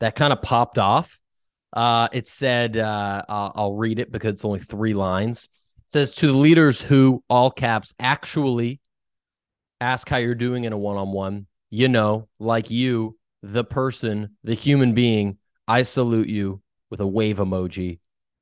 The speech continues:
That is all." Um, and it got nearly a thousand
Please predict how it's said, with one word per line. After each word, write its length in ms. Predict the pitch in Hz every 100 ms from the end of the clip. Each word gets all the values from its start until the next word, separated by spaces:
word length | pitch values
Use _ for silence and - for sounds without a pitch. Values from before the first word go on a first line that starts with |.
| -
That 180 | 87
is 140 | 90 87
all." 320 | 87 80 - _ _ _ _ _ - _
Um, 640 | - 123 123 117 110 104 - _ _ _ _ _ _ _ _ _ _ _ - - _ _ _ _
and 100 | 160
it 40 | 156
got 280 | 247 330 - _ _ _ _
nearly 460 | 131 131 214 247 208
a 60 |
thousand 800 | 127 - 165 160 175 170 160 127